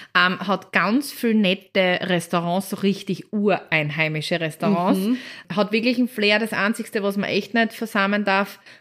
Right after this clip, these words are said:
Speaker 1: ähm,
Speaker 2: Ist die Fähre zurück.
Speaker 1: Ja.
Speaker 2: <laughs>
Speaker 1: Und
Speaker 2: Sonst
Speaker 1: man
Speaker 2: sitzt man dort fest.
Speaker 1: Ja,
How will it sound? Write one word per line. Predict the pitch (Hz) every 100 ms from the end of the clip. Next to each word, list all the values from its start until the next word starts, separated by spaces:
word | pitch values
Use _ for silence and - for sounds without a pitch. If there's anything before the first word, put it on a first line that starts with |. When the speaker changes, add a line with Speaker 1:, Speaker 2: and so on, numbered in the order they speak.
| _ -
Speaker 1:
ähm, | 180 180 175 175 175 180 180 190
Speaker 2:
Ist | 202 -
die | 196
Fähre | 190 190 196
zurück. | - 185 -
Speaker 1:
Ja. | 202 202 185 -
Speaker 2:
<laughs> | 392 254 427 466 - 403 - - 403 254
Speaker 1:
Und | 254 277 -
Speaker 2:
Sonst |
Speaker 1:
man | 240 233 -
Speaker 2:
sitzt | 254 233 -
man | 220
dort | 208 -
fest. | 190 196
Speaker 1:
Ja, | 202 190